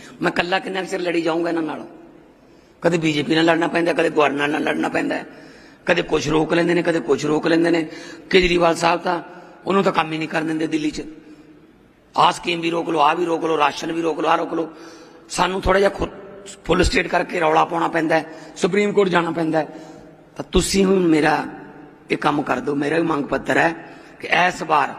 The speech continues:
ਆਪਣੇ ਦੋਸਤਾਂ ਮਿੱਤਰਾਂ ਨੂੰ, ਸਾਰੇ ਇੰਡਸਟਰੀਅਲਿਸਟਾਂ ਨੂੰ ਕਹੋ ਕਿ ਇਸ ਵਾਰ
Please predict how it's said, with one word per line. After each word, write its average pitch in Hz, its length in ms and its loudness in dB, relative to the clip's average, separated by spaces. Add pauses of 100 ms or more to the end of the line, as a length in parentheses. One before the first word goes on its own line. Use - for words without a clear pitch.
(400)
ਆਪਣੇ 151 220 -2
ਦੋਸਤਾਂ 170 380 0
ਮਿੱਤਰਾਂ 175 300 -2
ਨੂੰ, 170 120 -2
ਸਾਰੇ 170 380 0 (320)
ਇੰਡਸਟਰੀਅਲਿਸਟਾਂ 160 560 -2
ਨੂੰ 165 80 0
ਕਹੋ 160 420 -2 (320)
ਕਿ 175 80 2
ਇਸ 180 240 0
ਵਾਰ 170 300 0